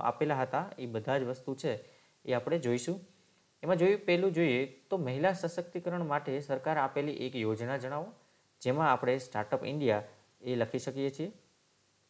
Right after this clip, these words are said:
એટલે કે સ્ટાર્ટઅપ ઇન્ડિયા એ સરકારે આપેલ યોજના છે.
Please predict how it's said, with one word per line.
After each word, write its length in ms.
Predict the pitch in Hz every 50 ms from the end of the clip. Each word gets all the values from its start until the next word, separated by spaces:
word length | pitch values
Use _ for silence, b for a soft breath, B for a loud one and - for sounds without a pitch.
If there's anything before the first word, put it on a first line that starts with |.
| _ _ _ _ _ _ _ _ _ _ 117
એટલે 140 | 113 123 127
કે 100 | - 151
સ્ટાર્ટઅપ 520 | 151 - - 113 113 113 - 143 139 -
ઇન્ડિયા 280 | 151 165 160 135 117 113
એ 140 | - - 156
સરકારે 400 | - - 147 147 - 170 170 160
આપેલ 420 | 131 123 - - 131 139 156 180 175 - b b b b b _ -
યોજના 380 | 120 113 110 117 117 127 131 131
છે. 340 | - - 151 170 b b